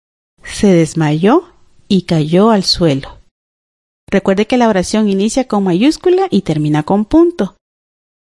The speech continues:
Los verbos desmayó y cayó llevan tilde en la vocal O. Se desmayó y cayó al suelo. Muy bien. Siga así con este ejercicio.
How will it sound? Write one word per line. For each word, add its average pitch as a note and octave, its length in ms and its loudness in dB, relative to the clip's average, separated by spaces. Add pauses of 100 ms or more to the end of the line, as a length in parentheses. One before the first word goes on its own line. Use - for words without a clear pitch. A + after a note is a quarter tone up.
(160)
Los F3 240 0
verbos F#3 480 2
desmayó E3 880 0
y F#3 140 -6
cayó E3 540 0
llevan D#3 500 -6 (100)
tilde C#4+ 300 2
en C#4+ 80 2
la A3 100 0
vocal E3 560 -2 (200)
O. E3 180 0 (1120)
Se - 200 -2
desmayó F3 680 0
y B3 140 -2
cayó E3+ 400 0
al G3 180 0
suelo. D#3+ 480 -6 (840)
Muy E3 260 -2
bien. F#3+ 320 0 (640)
Siga F3 360 0
así A#3 220 -2
con C4 200 0
este G3 200 -2
ejercicio. A3 680 0